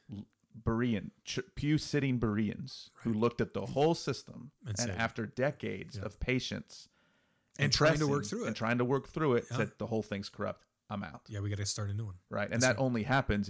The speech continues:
Speaker 1: when individuals are exercising
Speaker 2: That
Speaker 1: their
Speaker 2: discernment.
Speaker 1: gift of
Speaker 2: That's right.
Speaker 1: discernment.
Speaker 2: So, uh, yeah, and, and, and, and that's really what I mean. I, I genuinely mean, like, that, hopefully that spirit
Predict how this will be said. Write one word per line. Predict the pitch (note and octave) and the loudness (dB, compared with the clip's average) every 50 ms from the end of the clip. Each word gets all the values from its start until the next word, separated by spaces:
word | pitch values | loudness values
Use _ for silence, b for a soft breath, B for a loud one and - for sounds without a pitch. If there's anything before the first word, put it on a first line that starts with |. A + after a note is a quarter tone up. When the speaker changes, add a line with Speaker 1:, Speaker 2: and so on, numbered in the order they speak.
| G#2 F#2 - | -4 -4 -2
Speaker 1:
when | A#2 A2+ G#2+ | -2 -2 0
individuals | - A2+ G#2+ G#2 F#2+ G#2+ G#2 F#2+ G2 F#2 - | 0 0 0 0 0 -2 -2 -2 -2 -4 -4
are | G2+ - | -6 -6
exercising | - - - - G2+ F#2+ - - F#2 F#2 F#2 G2 F#2+ - - - - | -6 -8 -6 -6 -8 -8 -8 -8 -8 -8 -8 -10 -12 -12 -12 -14 -12
Speaker 2:
That | - G#2 G2 - | -12 -12 -10 -8
Speaker 1:
their | - - - A2 G2 | -8 -6 -4 -4 -4
Speaker 2:
discernment. | F#2+ | -4
Speaker 1:
gift | - G2 F#2 - - | -6 -10 -10 -10 -12
of | - - | -14 -14
Speaker 2:
That's | - - | -12 -10
right. | - | -8
Speaker 1:
discernment. | - - F#2+ - - B B B B B B B B B B B | -8 -8 -8 -10 -16 B B B B B B B B B B B
Speaker 2:
So, | - - - C3+ B2+ B2 B2+ - - - | 0 2 4 4 4 2 0 -4 -6 -4
uh, | B2 A2 G#2 G#2 - | -2 0 0 0 0
yeah, | D3+ C#3+ C#3 B2+ | 2 2 2 2
and, | C3+ D3+ - - C3+ B2+ B2+ - | 0 -2 -2 -4 -4 -4 -4 -6
and, | - A#2+ A#2 A2+ A2 A#2+ - - | -4 -4 -4 -4 -6 -8 -10 -8
and, | A#2+ A2 G#2+ G#2 G#2 - _ - | -8 -6 -6 -6 -8 -10 _ -8
and | B2 B2+ C3 | -6 -2 0
that's | C#3 C3+ - | 2 2 2
really | D#3+ D3+ C#3+ C#3 | 2 2 2 0
what | B2+ B2 A#2+ | 0 0 0
I | A#2+ A2+ | -2 0
mean. | A2+ B2+ B2+ A#2 | 0 -2 -2 -2
I, | A2 A2+ A2+ A#2+ - | -2 -4 -4 -4 -4
I | A#2+ | -2
genuinely | A#2 G#2+ B2 C3 B2+ B2 A#2+ A2+ G#2+ G#2+ | 0 2 2 2 2 2 0 0 0 0
mean, | G#2 G#2 G2+ G2 F#2 F2+ | 0 -2 -2 -2 -4 -6
like, | F2 F2+ F2 - | -8 -10 -10 -8
that, | G2 G2 G2+ - _ _ _ _ _ _ - | -8 -8 -8 -10 _ _ _ _ _ _ -8
hopefully | - - C#3 C3+ - - A#2+ A#2 A2+ A2 | -4 -4 -2 -2 -2 -2 -2 0 0 0
that | G#2+ G#2+ A2 - | 0 0 2 2
spirit | - - - - - B2 A#2 A2+ G#2 G2+ G#2 | 2 2 2 0 0 0 0 2 0 -2 -4